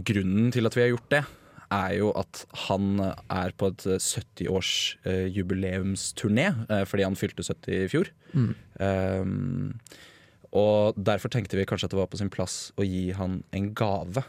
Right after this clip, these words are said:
Speaker 2: Ja.
Speaker 1: eh, for å markere en, en karriere og, og hedre et viktig bidrag til norsk musikk.
Speaker 2: Synes vi burde gi han en sytti-årsgave.
Speaker 1: Ja.
Speaker 2: Mm.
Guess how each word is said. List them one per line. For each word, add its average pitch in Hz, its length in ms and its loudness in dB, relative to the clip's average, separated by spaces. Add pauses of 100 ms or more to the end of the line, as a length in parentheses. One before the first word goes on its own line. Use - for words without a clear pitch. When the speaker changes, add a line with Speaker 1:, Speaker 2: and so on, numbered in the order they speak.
(160)
Speaker 2:
Ja. - 60 2
Speaker 1:
eh, 101 120 0
for - 160 -2
å 101 60 2
markere 92 600 -2
en, 95 200 -2 (320)
en 120 120 2
karriere 113 600 4
og, 101 380 6
og 110 100 2
hedre 92 560 -2
et 90 80 -6
viktig 92 540 -6 (500)
bidrag 95 560 0
til 92 220 -2
norsk - 340 -6
musikk. - 320 -8
Speaker 2:
Synes - 320 -4
vi - 80 -4
burde 104 160 2
gi - 80 0
han 95 140 -2
en 104 60 -2
sytti-årsgave. - 540 -6 (300)
Speaker 1:
Ja. - 160 -2
Speaker 2:
Mm. 147 120 0